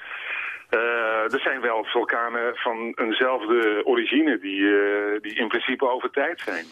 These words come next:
En, eh, dat is de nabijgelegen Katla, waar vorig jaar over gesproken werd dat die misschien getriggerd zou worden. Ja, dat is nog steeds een, een, een,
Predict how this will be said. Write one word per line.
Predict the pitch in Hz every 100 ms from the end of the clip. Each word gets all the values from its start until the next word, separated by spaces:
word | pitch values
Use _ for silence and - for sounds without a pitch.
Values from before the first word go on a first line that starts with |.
| -
En, | 92
eh, | 92
dat | 92 104
is | 98
de |
nabijgelegen | 107 110 110 107 110 104
Katla, | - 120 143 143
waar | 117
vorig | 113 98
jaar | 90 95
over | 95
gesproken | - - 110 104
werd | 107
dat | 101
die | 104
misschien | 98 107
getriggerd | 95 - 113 117
zou | - 113
worden. | 120 131 131 - - - - -
Ja, | 92 95
dat | -
is | -
nog | 120
steeds | - 120 110
een, | 123 120
een, | 120
een, | 113 110